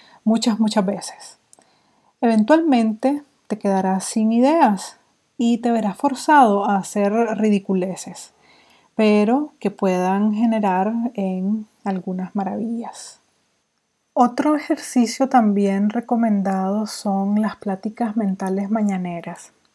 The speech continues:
Si te ha pasado que te despertás algunas mañanas como con una conversación o pensamientos fluidos dentro de la cabeza, mantén una libreta al lado de tu cama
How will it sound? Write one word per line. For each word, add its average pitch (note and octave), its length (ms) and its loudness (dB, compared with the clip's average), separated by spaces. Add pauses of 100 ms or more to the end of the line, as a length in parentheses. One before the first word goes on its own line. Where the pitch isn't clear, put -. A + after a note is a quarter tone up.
(120)
Si G#3 140 -6
te F#3+ 200 -2
ha F#3+ 100 -2
pasado A#3 880 2
que G3+ 320 0
te G3 160 -2
despertás F#3+ 800 -2
algunas G#3+ 440 0
mañanas G#3+ 720 -2 (540)
como G#3+ 240 -2
con G3 240 -2
una G#3+ 240 0
conversación G#3+ 1080 0
o A3+ 100 -2
pensamientos G3+ 880 -2
fluidos G#3 960 -2
dentro G3 340 -2
de F#3 80 -2
la F3+ 140 -4
cabeza, G3+ 640 -4 (1040)
mantén A3 340 4
una C#4 240 6
libreta C4 800 4
al G#3+ 100 2
lado F#3+ 240 4
de G#3+ 120 2
tu A#3+ 200 -6
cama G#3+ 560 0